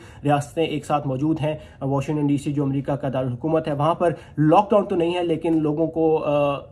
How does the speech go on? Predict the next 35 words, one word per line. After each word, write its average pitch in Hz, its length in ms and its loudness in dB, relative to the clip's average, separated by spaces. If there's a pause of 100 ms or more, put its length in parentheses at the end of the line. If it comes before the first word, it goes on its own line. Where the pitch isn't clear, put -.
(100)
یہ 151 200 0
ضرور 147 260 4
کہا 151 240 2
گیا 139 160 2
کہ 135 120 -4
وہ 143 180 -2
گھروں 143 180 2
میں 151 120 0
رہیں 143 200 0 (240)
اور 147 220 2
ان 147 140 0
سے 151 280 0
request 180 360 -4
کی 151 80 0
گئی 135 200 -2
ہے۔ 131 80 -4
تو 131 100 -6
زیادہ 156 240 4
تر 208 140 -2
لوگ 175 280 0
اس 175 200 -4
کا 165 220 0
جو 151 180 -2
ہے 156 140 -2 (220)
مقابلہ 147 380 0
کر 147 200 -2
رہے 165 180 0
ہیں 160 140 0
اور 151 140 -2
گھروں 139 180 0
میں 160 120 0
رہ 135 120 -2
کر، 170 160 -2 (100)
اور 156 200 -2 (140)
وہ، 165 200 4